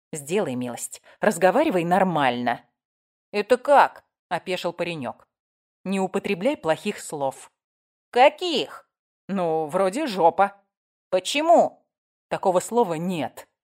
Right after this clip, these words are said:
"Жопа есть, а слова нет?" Бесхитростными глазами уставился на меня Ваня,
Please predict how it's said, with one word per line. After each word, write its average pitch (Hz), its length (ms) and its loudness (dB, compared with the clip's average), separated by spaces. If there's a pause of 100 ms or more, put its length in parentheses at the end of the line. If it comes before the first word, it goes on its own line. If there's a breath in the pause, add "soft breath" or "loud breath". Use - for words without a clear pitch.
(420)
"Жопа 226 360 0
есть, 226 360 -2
а 196 80 2
слова 247 380 4
нет?" 392 340 2 (400)
Бесхитростными 175 760 -8
глазами 165 440 -2
уставился 165 600 -6
на 165 100 -8
меня 156 320 -4
Ваня, 247 500 0